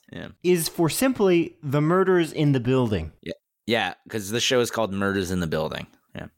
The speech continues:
Speaker 2: Well, that's what I got confused for a moment. I haven't watched the
Speaker 1: I
Speaker 2: show in a
Speaker 1: know.
Speaker 2: while, okay? I just forgot where the only was, if there was an only in there or not, and there is.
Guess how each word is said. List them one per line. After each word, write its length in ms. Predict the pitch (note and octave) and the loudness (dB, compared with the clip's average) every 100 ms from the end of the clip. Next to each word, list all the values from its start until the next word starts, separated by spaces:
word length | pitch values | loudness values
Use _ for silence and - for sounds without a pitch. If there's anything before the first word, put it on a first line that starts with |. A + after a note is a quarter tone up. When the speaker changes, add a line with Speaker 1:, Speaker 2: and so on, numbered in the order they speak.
| - | -2
Speaker 2:
Well, 80 | C#3 | 2
that's 220 | F#3 F#3 | 2 2
what 80 | F3 | 0
I 80 | |
got 320 | D3 D#3 D3+ - | 2 2 0 -2
confused 400 | C#3+ D#3 D#3 - | -2 0 0 0
for 100 | B2 | 0
a 40 | |
moment. 200 | G#2+ G#2 | 0 0
I 60 | E3+ | 0
haven't 220 | A3+ G#3+ | 0 0
watched 200 | G#3 G#3 | 0 0
the 60 | |
Speaker 1:
I 20 | F#3+ | 0
Speaker 2:
show 140 | G3+ | 2
in 40 | |
a 40 | G#3+ | 4
Speaker 1:
know. 60 | |
Speaker 2:
while, 240 | G3+ G#3+ G#3+ | 2 2 2
okay? 300 | - F#3+ G3 | 2 2 2
I 60 | D3+ | 0
just 180 | D#3 - | -2 -2
forgot 340 | E3 D3 D3 | 0 2 2
where 120 | D3+ | 2
the 140 | C#3 C3 | 2 2
only 260 | B2 D3 | 2 2
was, 320 | D#3 D#3+ E3 - | 4 2 0 -6
if 120 | A#2 | -4
there 120 | C3 | 0
was 80 | B2 | 0
an 100 | A2 | 0
only 340 | A#2 C3 C#3+ | 0 2 2
in 120 | C#3 | 2
there 160 | C#3 C3+ | 0 0
or 40 | |
not, 300 | C3 B2+ B2+ - | 0 -2 -4 -2
and 80 | B2 | 0
there 120 | A#2 | 2
is. 280 | G#2 G2+ | 0 -4